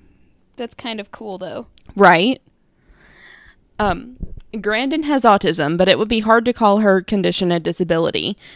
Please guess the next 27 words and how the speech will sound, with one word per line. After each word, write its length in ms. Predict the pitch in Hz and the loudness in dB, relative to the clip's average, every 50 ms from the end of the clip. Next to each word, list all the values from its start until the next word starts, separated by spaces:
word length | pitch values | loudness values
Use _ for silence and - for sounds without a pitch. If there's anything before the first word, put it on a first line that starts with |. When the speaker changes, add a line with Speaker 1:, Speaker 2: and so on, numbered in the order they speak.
| - _ | -20 _
Speaker 2:
She 260 | _ - - 233 226 | _ -8 -4 -2 2
has 200 | 233 233 233 220 | 2 2 2 2
a 60 | 240 214 | 0 -4
P 200 | - 254 262 311 | -4 -4 -2 0
H 240 | 320 311 - - | -2 -2 -2 -4
D 240 | - - 208 196 190 | -2 0 2 2 2
in 100 | 180 196 - | 2 2 2
animal 380 | 151 180 190 190 190 180 180 | 0 0 0 0 0 -2 -2
science 500 | - - 175 165 160 160 156 165 - - | -2 -2 -2 -2 0 -2 -2 -4 -4 -4
and 100 | 180 180 | -2 -2
has 160 | 190 180 175 - | -2 -2 -4 -4
spearheaded 680 | - - - 196 214 240 269 262 269 226 214 202 180 | -8 -8 -4 0 0 2 2 2 2 2 2 0 0
some 160 | - 208 180 180 | -2 -2 0 0
of 80 | 175 | -2
the 80 | 175 175 | -2 -2
most 280 | 170 170 180 175 - | 0 0 -2 -2 -2
important 480 | 190 175 170 - 247 254 294 294 294 277 | -4 -4 -4 -2 -4 -4 -2 -2 -4 -2
and 180 | 226 196 190 180 | -2 -2 -2 -2
revolutionary 800 | 175 180 180 190 190 180 175 185 - - 185 175 170 170 170 165 | -2 -2 -2 -2 -2 -2 -2 -2 -2 -2 0 2 2 4 4 4
ideas 420 | 165 170 170 175 175 165 170 - | 2 2 0 0 0 0 0 0
in 140 | 180 170 170 | -2 -4 -2
livestock 440 | 170 170 170 175 - - 196 180 - | -2 -4 -4 -4 -2 -2 -2 -2 0
handling 440 | - 170 165 165 160 160 160 165 165 | -2 -4 -2 -2 0 0 0 -2 -2
of 80 | 160 160 | -4 -6
the 80 | 175 | -8
past 300 | - 170 170 165 170 - - | -6 -4 -4 -4 -4 -6 -6
century. 640 | - 170 165 165 - 175 87 65 - - 196 208 | -6 -6 -6 -6 -6 -8 -6 -6 -4 -4 -6 -6